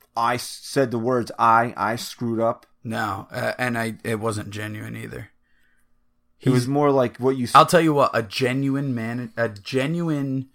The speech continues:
Speaker 2: uh, apology, a genuine manager would have been out there, and all he would have said was,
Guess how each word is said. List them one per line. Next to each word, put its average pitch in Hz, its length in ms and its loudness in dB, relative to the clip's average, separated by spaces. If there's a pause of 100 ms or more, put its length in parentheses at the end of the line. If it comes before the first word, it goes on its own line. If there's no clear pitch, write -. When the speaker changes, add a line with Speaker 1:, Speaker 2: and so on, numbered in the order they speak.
(800)
Speaker 2:
uh, 104 480 -4 (380)
apology, 120 960 -4 (680)
a 113 80 -4
genuine 113 1120 -6
manager 104 840 -8 (1200)
would 113 160 -6
have 104 80 -10
been 107 140 -4
out 107 220 -4
there, 127 340 -2 (840)
and 113 160 -6 (140)
all 147 240 6
he 131 160 0
would 120 160 -2
have 107 100 -8
said 101 300 -6
was, 98 400 -14